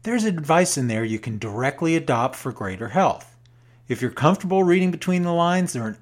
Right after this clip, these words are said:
excellent source of nutrition guidance.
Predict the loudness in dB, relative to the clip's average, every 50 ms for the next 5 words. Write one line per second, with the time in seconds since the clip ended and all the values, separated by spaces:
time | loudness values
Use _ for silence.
0 | -8 -6 -6 -6 -6 -6 -4 -2 -2 -2 -2 -2 -2 -2 0 0 -2 -2 -4 -4
1 | -2 -2 -2 -2 -2 -2 -2 -2 -4 -6 -8 -8 -8 -8 -8 -8 -8 -8 -10 -14
2 | -14 -12 -12 -12 -14